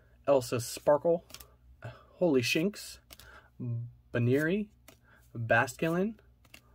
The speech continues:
Grubbin, Mankey, Galarian Dar-, Darmanitan, and a Chandelure V. Wow. We are just killing it on the Vs here.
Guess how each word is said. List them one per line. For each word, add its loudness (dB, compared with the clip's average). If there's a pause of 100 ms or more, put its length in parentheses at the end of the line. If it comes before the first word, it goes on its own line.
(260)
Grubbin, 2 (920)
Mankey, -2 (680)
Galarian 0 (540)
Dar-, 0 (280)
Darmanitan, 0 (1040)
and 0
a -2
Chandelure 0
V. -2
Wow. 0 (560)
We 0
are 4
just -6
killing 0
it 2
on 0
the -4
Vs -4
here. -2